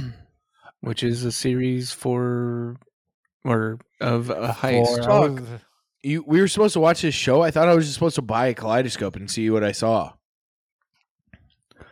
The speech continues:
Speaker 1: So
Speaker 2: I
Speaker 1: what
Speaker 2: haven't
Speaker 1: did you
Speaker 2: seen a
Speaker 1: see?
Speaker 2: real life kaleidoscope
Speaker 1: So,
Speaker 2: in a
Speaker 1: so
Speaker 2: long
Speaker 1: then what,
Speaker 2: time.
Speaker 1: what did you see in the kaleidoscope?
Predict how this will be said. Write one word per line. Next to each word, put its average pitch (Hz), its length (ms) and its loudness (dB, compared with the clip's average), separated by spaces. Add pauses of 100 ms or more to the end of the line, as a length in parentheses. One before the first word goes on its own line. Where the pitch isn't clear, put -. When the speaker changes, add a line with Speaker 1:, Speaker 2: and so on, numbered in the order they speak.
(520)
Speaker 1:
So 127 480 4 (100)
Speaker 2:
I 175 60 -2
Speaker 1:
what 165 180 2
Speaker 2:
haven't - 60 -6
Speaker 1:
did 135 180 0
you 135 100 4
Speaker 2:
seen 170 100 2
a 147 40 2
Speaker 1:
see? 147 100 2
Speaker 2:
real 135 160 4
life 131 320 0
kaleidoscope 120 540 -4
Speaker 1:
So, 135 80 2
Speaker 2:
in 135 80 -2
a - 60 -4
Speaker 1:
so - 80 -4
Speaker 2:
long 139 80 4
Speaker 1:
then 139 120 2
what, 139 140 2
Speaker 2:
time. 104 80 -4
Speaker 1:
what 139 120 0
did 143 140 0
you 131 120 2
see 143 220 -2
in 151 100 0
the 107 100 -4
kaleidoscope? 104 600 -4